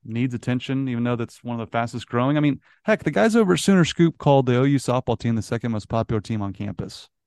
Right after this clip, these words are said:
That's, that's the level that softball has risen to. And I, I would think Oklahoma State softball is vastly catching up to a lot of sports on campus as well. That's,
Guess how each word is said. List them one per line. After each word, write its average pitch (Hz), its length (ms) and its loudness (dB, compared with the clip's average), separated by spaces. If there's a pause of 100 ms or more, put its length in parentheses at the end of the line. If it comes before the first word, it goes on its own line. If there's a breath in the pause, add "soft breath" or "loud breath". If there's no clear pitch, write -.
(120)
That's, - 360 0 (540)
that's 139 220 0
the 147 100 4
level 113 540 4 (260)
that 110 300 0
softball 107 520 -2
has 98 140 -6
risen 104 300 -6
to. - 220 -6
And 120 100 -2
I, 113 60 2
I 117 160 0
would 113 200 0
think 120 180 -2
Oklahoma 113 360 0
State 120 180 -6
softball 117 440 0
is 90 120 -10 (760)
vastly 120 640 -2
catching 127 380 2
up 120 140 0
to 123 100 0
a 117 40 2
lot 127 180 2
of 117 40 -4
sports 104 300 -10
on 107 140 -10
campus 113 360 -8
as 101 120 -10
well. 113 260 0
That's, 113 320 -4